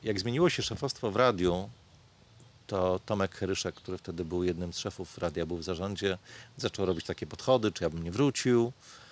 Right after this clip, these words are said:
Ja mówię: „Tak, ale ja tego nie powiem pani marszałek”.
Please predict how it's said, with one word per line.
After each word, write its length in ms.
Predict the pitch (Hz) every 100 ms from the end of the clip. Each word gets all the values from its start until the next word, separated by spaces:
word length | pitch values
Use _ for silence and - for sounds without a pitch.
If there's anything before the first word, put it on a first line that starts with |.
| - - -
Ja 120 | 107
mówię: 200 | 101 95
„Tak, 300 | 101 113 110
ale 460 | 98 92 90 90 90 - - _ _ _ -
ja 120 | 104
tego 200 | - 87
nie 100 | 92
powiem 240 | 90 82 85
pani 220 | 85 78
marszałek”. 440 | 76 - 82 87